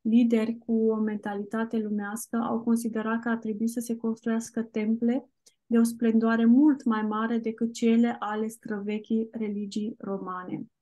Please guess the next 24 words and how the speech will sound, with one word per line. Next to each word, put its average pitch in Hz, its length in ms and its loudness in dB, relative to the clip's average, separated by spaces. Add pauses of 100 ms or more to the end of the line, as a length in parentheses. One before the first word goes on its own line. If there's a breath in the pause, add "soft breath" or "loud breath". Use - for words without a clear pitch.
(440)
Știm 247 340 4
că 262 140 0
Dumnezeu 226 500 6
și-a 240 240 -2
călăuzit 226 480 0
poporul 220 500 -2
sub 233 200 -4
conducerea 220 560 0
lui 220 140 2
Solomon 202 580 -4
să 233 160 -2
construiască 220 680 -4
un 226 240 6
templu 214 440 -4
în 190 60 -16
Vechiul 196 260 -8
Testament 196 680 -8
și 226 160 -6
a 208 60 -2
ales 202 300 -4
să-și 233 280 -4
pună 220 320 -2
prezența 214 580 -6
acolo. 196 600 -8